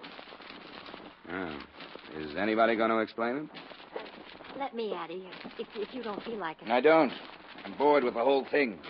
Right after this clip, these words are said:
Speaker 2: Oh, the paper was left in front of our door the same as usual this morning. But on the front page, this was stamped,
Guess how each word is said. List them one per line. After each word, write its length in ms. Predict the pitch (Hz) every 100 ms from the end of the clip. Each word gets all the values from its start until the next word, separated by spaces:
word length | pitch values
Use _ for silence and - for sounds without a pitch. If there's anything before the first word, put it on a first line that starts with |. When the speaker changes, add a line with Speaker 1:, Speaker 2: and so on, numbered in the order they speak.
| - - - - 73 - - 202 208
Speaker 2:
Oh, 120 | 170 - - - -
the 60 | -
paper 240 | 214 -
was 100 | 170 170
left 180 | 180 -
in 80 | 165
front 160 | 190
of 60 | 170
our 120 | 160
door 200 | 160 185
the 100 | 160 -
same 160 | 180 160
as 100 | 151
usual 300 | 185 156 147
this 200 | 147 -
morning. 240 | 151 170 - - - - -
But 100 | 180
on 140 | 180 170
the 100 | 156 -
front 240 | 220 202
page, 220 | - 233 180 -
this 120 | 220 -
was 80 | 185 -
stamped, 320 | - 226 175